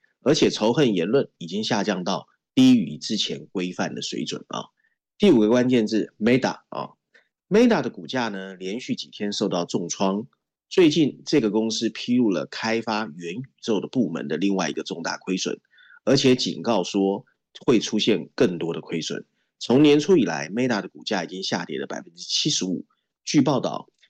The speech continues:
一些大投资者哦，对 Meta 强调建构虚拟实境世界感到愤怒，但由于这个 Mark Zuckerberg 拥有多数的控制权，目前他们也无能为力。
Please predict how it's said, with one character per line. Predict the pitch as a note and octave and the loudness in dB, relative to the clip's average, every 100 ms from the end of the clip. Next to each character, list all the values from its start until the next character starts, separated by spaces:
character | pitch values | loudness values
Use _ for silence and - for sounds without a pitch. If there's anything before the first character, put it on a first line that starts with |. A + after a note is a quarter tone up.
| _ | _
一 | E3 | 0
些 | D3 D#3 | 4 4
大 | D3 C#3 | 4 0
投 | A2 F2+ | -4 -8
资 | F#2+ A#2+ | -6 -6
者 | A2 - - | -6 -10 -8
哦， | - - | -10 -4
对 | C3 A2+ | 2 4
Meta | G2 A2 D3+ G2 - - | 4 4 2 2 -4 -10
强 | - E2+ A2+ | -8 -6 0
调 | B2+ E2+ - | 2 0 0
建 | - B2+ F2+ | 2 2 2
构 | - G#2+ - | 0 0 -2
虚 | - B2+ B2 | -4 2 4
拟 | G#2+ - | 2 -2
实 | - - F2 | -8 -8 -6
境 | F#2 A2+ | -2 -2
世 | F2+ - | -2 -6
界 | F2 G2 | -2 -2
感 | - - | -2 -6
到 | F2 | -6
愤 | E2+ F#2 E2 | -4 -4 -4
怒， | E2 - _ _ _ | -6 -10 _ _ _
但 | E3+ D3+ | 2 4
由 | A2+ B2+ | 6 6
于 | B2 A2+ A#2 _ _ | 4 0 -6 _ _
这 | - G#2 | -4 -2
个 | F#2+ F2 | -2 -4
Mark | A2+ B2 G#2+ | -4 -2 -2
Zuckerberg | A#2 A2 F#2+ - - _ | -2 -2 -4 -8 -18 _
拥 | A#2+ A#2+ C3 | -4 -2 0
有 | G#2 C2 - | -2 -6 -4
多 | G#2+ G#2+ | -2 0
数 | - G2+ | -2 -6
的 | - | -6
控 | - E2+ | -6 -6
制 | E2 | -6
权， | - - - - _ _ | -8 -8 -10 -12 _ _
目 | C#3+ B2 | 0 2
前 | F#2 | 2
他 | F2 F#2+ | -2 -4
们 | F2 | -4
也 | |
无 | - G#1 | -4 -8
能 | C#2 G#1+ | -10 -10
为 | G1+ | -10
力。 | D2+ | -10